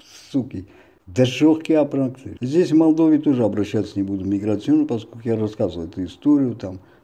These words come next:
обжалование и так далее. Миграционную последний раз звонил, они сказали: «Нам больше не звони, я не буду. Вообще я не, с-, здесь никому обращаться не буду».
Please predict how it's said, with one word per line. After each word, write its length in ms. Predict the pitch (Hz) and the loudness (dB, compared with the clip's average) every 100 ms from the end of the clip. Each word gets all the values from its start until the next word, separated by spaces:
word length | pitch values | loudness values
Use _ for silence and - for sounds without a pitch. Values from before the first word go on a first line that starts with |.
| _ | _
обжалование 680 | 90 101 139 143 135 117 104 | -12 0 2 2 0 -2 -2
и 40 | |
так 160 | 120 123 | -2 -2
далее. 200 | 151 147 | 0 0
Миграционную 640 | 127 123 123 120 131 117 | 0 0 -2 -2 -4 -4
последний 460 | 110 104 120 107 101 | -4 -6 -4 -4 -2
раз 280 | 98 92 92 | -2 -4 -4
звонил, 340 | 104 127 135 | -4 -2 -2
они 140 | 117 | -4
сказали: 280 | 104 107 90 104 - _ _ | -6 -12 -14 -18 -20 _ _
«Нам 260 | 117 131 135 | -4 0 0
больше 300 | 117 120 117 | 0 -2 -2
не 100 | 113 | -4
звони, 340 | 110 131 139 | -4 -2 0
я 160 | 131 120 | 0 0
не 100 | 113 | -2
буду. 220 | 98 98 92 | -6 -12 -4
Вообще 380 | 120 127 - | -4 -2 -2
я 120 | 123 92 | 0 -2
не, 140 | 101 - _ _ | -6 -18 _ _
с-, 220 | - - | -20 -14
здесь 340 | 110 98 131 131 | -12 -4 -4 -4
никому 340 | 120 123 123 113 | -6 -4 -2 -4
обращаться 540 | 104 104 104 117 107 107 | -6 -8 -8 -8 -8 -10
не 100 | 101 | -10
буду». 300 | 95 95 | -10 -16